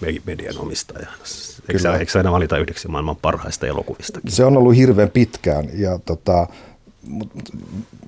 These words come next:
Speaker 2: mä rupesin miettimään, että mikäs, mi-, mi-, mitä se Kane oikein, tota, halusi niihin lehtiinsä. Niin se halusi siis, tota, seksiä, rikoksia ja katastrofeja. Et,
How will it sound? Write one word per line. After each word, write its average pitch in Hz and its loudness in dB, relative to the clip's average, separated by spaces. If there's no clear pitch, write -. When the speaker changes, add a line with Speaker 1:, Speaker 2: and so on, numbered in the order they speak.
Speaker 2:
mä 120 4
rupesin 120 2
miettimään, 135 4
että 110 0
mikäs, 147 2
mi-, 147 -4
mi-, - -4
mitä 170 0
se 107 2
Kane 117 4
oikein, 87 -2
tota, 90 0
halusi 113 2
niihin 85 -2
lehtiinsä. 85 -2
Niin 92 -6
se - -4
halusi 101 4
siis, 98 0
tota, 101 2
seksiä, 101 2
rikoksia 98 0
ja 92 2
katastrofeja. - -4
Et, 92 -4